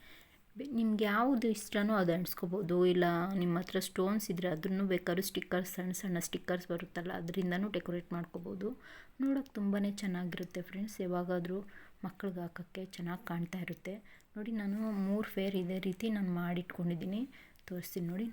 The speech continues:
ನೋಡಿ, ಎರಡು ಜೊತೆ ನಾನು ಮಾಡಿದ್ದೀನಿ already.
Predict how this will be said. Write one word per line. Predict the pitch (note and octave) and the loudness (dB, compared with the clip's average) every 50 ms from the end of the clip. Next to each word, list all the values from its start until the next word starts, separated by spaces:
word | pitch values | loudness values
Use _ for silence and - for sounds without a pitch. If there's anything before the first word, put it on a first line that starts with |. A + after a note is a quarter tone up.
| - - | -4 0
ನೋಡಿ, | G3 G3 G3+ G3 F#3 | 0 2 2 4 2
ಎರಡು | F3+ F3+ G3 F3+ F3 G#3 - - F#3+ F3+ | 2 2 0 0 -2 -4 -6 -6 -6 -4
ಜೊತೆ | - F#3 F3 - G3 | -4 -4 0 0 2
ನಾನು | G3 F#3+ F3+ D#3+ D3 | 2 2 2 0 0
ಮಾಡಿದ್ದೀನಿ | D3+ D#3+ E3+ E3+ F3+ E3+ D#3 E3+ E3 F#3 A#3 B3+ A3 G3 | 0 0 2 2 2 2 2 0 0 0 0 0 0 -2
already. | E3+ E3 F3+ D#3+ F3+ G#3+ D4 D#4+ | -2 -2 0 2 2 4 2 2